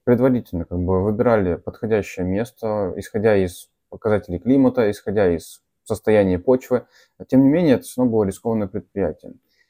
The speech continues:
Потому что, несмотря на то, что в Сочи субтропический климат, там тепло, там мягкие зимы,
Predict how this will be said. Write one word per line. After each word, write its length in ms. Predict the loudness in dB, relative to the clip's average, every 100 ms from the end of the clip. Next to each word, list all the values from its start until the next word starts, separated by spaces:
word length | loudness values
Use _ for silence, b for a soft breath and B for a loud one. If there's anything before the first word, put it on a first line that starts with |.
| _ _ _ _
Потому 340 | 0 4 2 0
что, 340 | -4 -2 -2
несмотря 500 | 0 -2 -2 -8 -4
на 120 | -4 -4
то, 140 | -6
что 400 | -8 -10 -10 -10
в 60 | -8
Сочи 340 | -4 -4 -6
субтропический 720 | -16 -8 -8 -6 -8 -10 -18
климат, 420 | -10 -2 -2 -2 -8
там 320 | -8 -6 -6
тепло, 420 | -10 -18 _ -2 -2
там 420 | -4 -8 -6 -2
мягкие 600 | -2 -4 _ -4 -2 -2
зимы, 440 | -2 0 0 -4